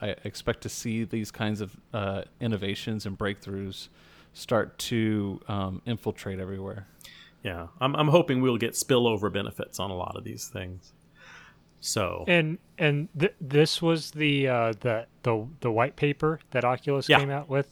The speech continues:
Speaker 3: Okay,
Speaker 2: Yeah.
Speaker 3: okay. And, and then they, they also kinda showed a picture of basically someone wearing sunglasses,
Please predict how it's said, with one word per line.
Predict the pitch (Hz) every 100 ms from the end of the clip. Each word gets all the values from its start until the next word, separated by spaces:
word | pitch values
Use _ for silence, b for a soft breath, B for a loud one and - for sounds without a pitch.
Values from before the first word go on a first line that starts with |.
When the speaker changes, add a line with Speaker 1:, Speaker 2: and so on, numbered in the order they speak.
| _ -
Speaker 3:
Okay, | 117 - 101 104 _ -
Speaker 2:
Yeah. |
Speaker 3:
okay. | 117 107 104
And, | 117 120
and | 151 127
then | 123 120
they, | 113 123
they | 120 117
also | 110 110 110
kinda | 101 117 101
showed | - 107 101
a |
picture | 95 113 - 104
of | 95 87
basically | 98 - - 95
someone | - 101 98
wearing | 95 95
sunglasses, | 92 104 98 98 95 - 101 -